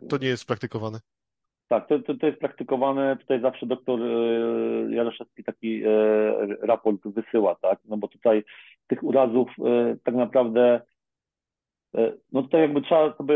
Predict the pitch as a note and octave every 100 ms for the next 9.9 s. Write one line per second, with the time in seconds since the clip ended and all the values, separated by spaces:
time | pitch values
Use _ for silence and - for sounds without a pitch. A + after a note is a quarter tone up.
0 | C#3+ C3+ A#2+ B2+ C3+ C3+ C3+ B2+ C#3 -
1 | - _ _ _ _ C3 C3+ B2+ D3+ C3
2 | A#2+ - C3+ - A2 - F#2+ G#2 G#2+ G#2+
3 | _ _ _ _ _ _ _ _ _ _
4 | _ _ B2+ C3 B2+ C#3 D3 B2+ B2 A2+
5 | C#3 B2 C3 A#2+ A#2 B2+ A#2+ A#2 G2 G#2
6 | G#2+ A#2 A#2 A2 A#2 B2 A2+ B2 A#2+ _
7 | _ A#2+ - A#2 C3 A#2+ A#2+ A2+ A2+ A#2
8 | A2+ B2+ - A2+ - - A2 G#2+ G#2+ -
9 | A#2+ G#2 F#2 - G#2+ _ _ _